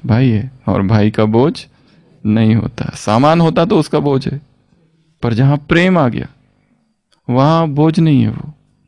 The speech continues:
वो मेरा भाई है।" किसी का लौकिक भाई, बहन, माँ बाप बीमार पड़ते, रात भर सेवा करते, थकते हैं क्या? माँ थकती है क्या अपने बेटे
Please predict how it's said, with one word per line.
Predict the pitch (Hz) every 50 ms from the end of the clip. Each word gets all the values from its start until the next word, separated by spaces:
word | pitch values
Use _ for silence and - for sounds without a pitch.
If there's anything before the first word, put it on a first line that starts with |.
| _ _ _ _ _ _ _ _ _ _ _ _ -
वो | 113
मेरा | 113 120 123 127
भाई | 123 131 135 131 123
है।" | - 117 - - _ _ _ _ _ _ _ _ _
किसी | - 127 135 139
का | 139
लौकिक | 131 127 131 131 135 139 143 120 110
भाई, | 123 127 131 135 123
बहन, | 110 120 123 131 135 135
माँ | 131 120 123 127 131 127
बाप | 120 120 127 123
बीमार | 127 127 113 113 120 123 127
पड़ते, | - 127 123 - 135 127
रात | 123 123 123
भर | 117 123 139 147 156 175 - - _ _ -
सेवा | - - 123 123 135
करते, | 131 135 120 113 -
थकते | 110 - 131 117 - - 160
हैं | 165 147
क्या? | - - 131 - - - _
माँ | 117 127 139 - -
थकती | 160 147 - - 185
है | 196 185
क्या | 180 156 131
अपने | 117 - 120 117
बेटे | 107 107 101 - - - -